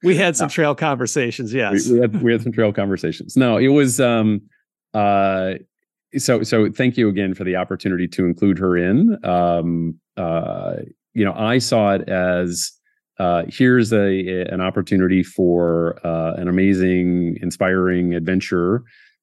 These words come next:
Speaker 2: um, with a, a group, a community of people that you're building through kind of all of your philanthropic efforts, but,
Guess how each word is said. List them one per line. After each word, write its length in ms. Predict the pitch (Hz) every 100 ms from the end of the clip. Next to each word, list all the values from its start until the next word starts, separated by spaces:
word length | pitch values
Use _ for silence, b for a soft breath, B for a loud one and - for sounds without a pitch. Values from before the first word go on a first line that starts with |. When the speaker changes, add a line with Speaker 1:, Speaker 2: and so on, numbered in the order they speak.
| _ 98
Speaker 2:
um, 600 | 87 85 82 82 85 80 -
with 380 | 92 95 92
a, 500 | 98 90 87 87 87 87
a 80 | 87
group, 380 | 87 107 107 90
a 60 |
community 720 | - 98 98 101 95 92 90
of 140 | 87 85
people 360 | 98 87 90
that 140 | 87 85
you're 120 | 90
building 600 | 76 95 92 90 87 85
through 280 | - 90 82
kind 160 | 90 85
of 60 |
all 200 | 104 120
of 100 | 92
your 200 | 92 87
philanthropic 600 | 82 92 85 90 85 85
efforts, 420 | 82 - 85 90
but, 340 | - 87 82